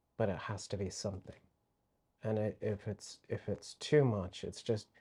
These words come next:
it's, it's a theme park, and that's not,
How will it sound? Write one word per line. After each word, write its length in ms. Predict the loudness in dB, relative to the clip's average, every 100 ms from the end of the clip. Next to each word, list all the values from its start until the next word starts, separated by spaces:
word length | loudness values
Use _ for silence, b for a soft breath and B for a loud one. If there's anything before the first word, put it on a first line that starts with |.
| b b b _
it's, 240 | -6 -6 -10 -2
it's 140 | 0 2
a 40 |
theme 280 | 4 4 4
park, 420 | 2 -4 -8 -20 _ _ _ 0
and 180 | 2 4
that's 240 | 2 2
not, 280 | 6 6